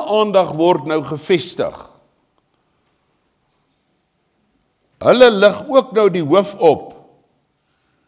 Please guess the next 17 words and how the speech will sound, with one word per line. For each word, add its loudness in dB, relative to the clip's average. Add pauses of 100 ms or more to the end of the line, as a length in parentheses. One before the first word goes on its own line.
(760)
en 0
hulle 0
konsentreer -4 (120)
op -10
die -4
plek -2 (180)
waar 4
die -4
hulp 0
en -4
redding -4
vandaan -4
kom. 0 (2000)
En -4
stadig -2 (100)
aan, -4
stadig -4